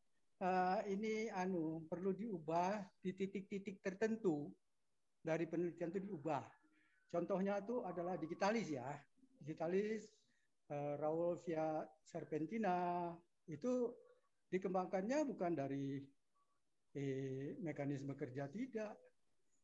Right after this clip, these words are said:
tapi dilihat efikasinya dulu. Jadi apa itu digitalis itu kan membengkak itu, diobati sama ini daun itu, foxglove itu bengkaknya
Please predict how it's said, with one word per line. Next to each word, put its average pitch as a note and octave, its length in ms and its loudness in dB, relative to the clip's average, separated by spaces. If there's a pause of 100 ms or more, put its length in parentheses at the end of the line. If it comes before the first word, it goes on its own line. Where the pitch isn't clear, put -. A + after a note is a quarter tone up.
(240)
tapi A#3+ 240 -2
dilihat G3+ 320 4
efikasinya B3 720 0
dulu. D4+ 400 4 (1400)
Jadi A3+ 560 2
apa G3 320 0
itu G3 240 0 (1120)
digitalis G#3 560 0
itu B3 160 -2
kan C4+ 240 2
membengkak G#3 880 0
itu, G#3+ 320 0 (320)
diobati F3+ 480 0
sama F#3+ 400 -2 (240)
ini G3 560 -4 (560)
daun F3+ 320 2
itu, G#3+ 480 -4
foxglove F#3 560 -2
itu B3 400 -4
bengkaknya C4 480 0